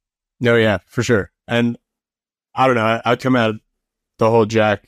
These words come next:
both Jack conversations is from a G A and pilot standpoint, going like, "Hey,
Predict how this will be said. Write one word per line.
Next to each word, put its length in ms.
both 220
Jack 260
conversations 680
is 100
from 220
a 260
G 200
A 160
and 160
pilot 340
standpoint, 560
going 260
like, 160
"Hey, 260